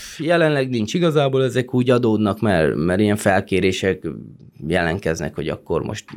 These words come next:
itt szervezünk valamit, ott szervezünk, és akkor ugye sörpadaink vannak, üdítőink vannak, vizeink vannak, és akkor így folyton szoktunk, ö, szoktunk részt venni, akár rendezvényeken, kulturális eseményeken, akár pedig jótékonysági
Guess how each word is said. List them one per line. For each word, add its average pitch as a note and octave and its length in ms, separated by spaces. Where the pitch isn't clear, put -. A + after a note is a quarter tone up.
itt B2 180
szervezünk G2+ 640
valamit, D#2 360
ott A#2 120
szervezünk, F#2 580
és - 180
akkor - 220
ugye C2+ 220
sörpadaink G#2+ 760
vannak, E2 480
üdítőink F#2 460
vannak, D#2+ 220
vizeink F2+ 380
vannak, D#2+ 320
és - 160
akkor - 200
így D2 100
folyton - 460
szoktunk, - 720
ö, A#1 380
szoktunk A#2+ 360
részt A2 280
venni, F#2 440
akár G#2+ 360
rendezvényeken, F#2 760
kulturális G#2 600
eseményeken, D2 760
akár E2 320
pedig E2+ 260
jótékonysági C#2+ 1160